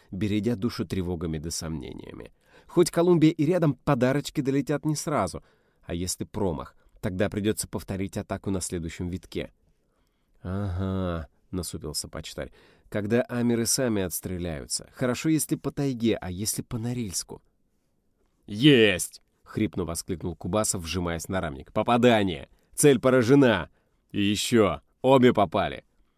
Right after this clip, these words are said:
Повеселев, Павел приткнулся к здоровенному телескопу. Самолетный контур шаттла безобразно расплылся. Киль с гондолами медленно кувыркнулся назад, путаясь в двигателях. Одно крыло ухнуло вниз, словно пытаясь взмахнуть напоследок.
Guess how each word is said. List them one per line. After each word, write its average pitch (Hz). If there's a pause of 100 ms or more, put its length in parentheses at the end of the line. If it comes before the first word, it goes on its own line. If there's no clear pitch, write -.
(160)
Повеселев, 131
Павел 156
приткнулся 123
к 113
здоровенному 101
телескопу. 104 (220)
Самолетный 113
контур 107
шаттла 117
безобразно 101
расплылся. - (280)
Киль 135
с 107
гондолами 117
медленно 104
кувыркнулся 101
назад, 92
путаясь 110
в 92
двигателях. 87 (180)
Одно 107
крыло 107
ухнуло 90
вниз, 117 (180)
словно 143
пытаясь 131
взмахнуть 104
напоследок. -